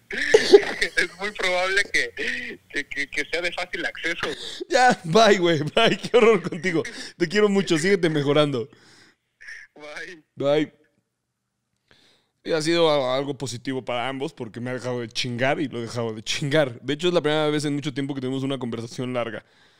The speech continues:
Speaker 2: Eh, todos saben, sigo, ¿cómo estás? Bien, ok, bye. Meet and greet virtual. Me acaban de platicar de ese concepto. ¿Tú sabías de eso? Güey, meet and greet virtual.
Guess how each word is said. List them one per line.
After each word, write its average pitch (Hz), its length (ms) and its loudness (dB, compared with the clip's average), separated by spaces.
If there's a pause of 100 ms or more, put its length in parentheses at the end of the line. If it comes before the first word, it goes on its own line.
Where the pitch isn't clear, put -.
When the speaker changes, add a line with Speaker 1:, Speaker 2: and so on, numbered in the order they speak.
(420)
Speaker 2:
Eh, 71 260 -18 (280)
todos 139 180 2
saben, 127 180 -2
sigo, 120 160 -4
¿cómo 131 160 -4
estás? 143 360 0
Bien, 117 280 -4
ok, 107 160 -10 (540)
bye. 113 320 -6 (880)
Meet 196 460 -6 (160)
and 123 240 -8
greet 151 280 -2 (340)
virtual. 123 840 -4 (120)
Me 123 100 -12
acaban 160 260 -4
de 143 60 -8
platicar 123 480 -10
de 131 60 -6
ese 127 160 -8
concepto. 110 640 -10 (320)
¿Tú 135 120 -10
sabías 139 280 -4
de 120 80 -6
eso? 170 320 -10 (320)
Güey, - 160 -10
meet 156 240 -8
and 175 120 -8
greet 147 200 -12
virtual. 117 880 -14